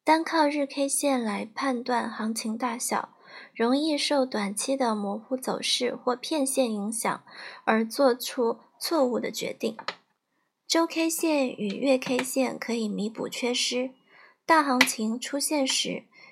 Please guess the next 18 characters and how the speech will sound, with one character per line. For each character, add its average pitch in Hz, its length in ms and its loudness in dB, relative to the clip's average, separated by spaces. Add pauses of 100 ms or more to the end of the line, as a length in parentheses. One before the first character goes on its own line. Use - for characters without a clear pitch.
(120)
由 233 260 4
周 294 240 0
K 302 220 -2
线 302 360 0
与 - 240 -8
月， 262 220 4
月 294 180 2
K 277 220 -4
线 269 320 -2
可 - 160 -8
看 262 260 -4
出 247 300 -4
阳 214 280 -2
线 269 420 -4
与 208 60 -8
阴 240 260 -2
线 262 300 -2
间 262 340 0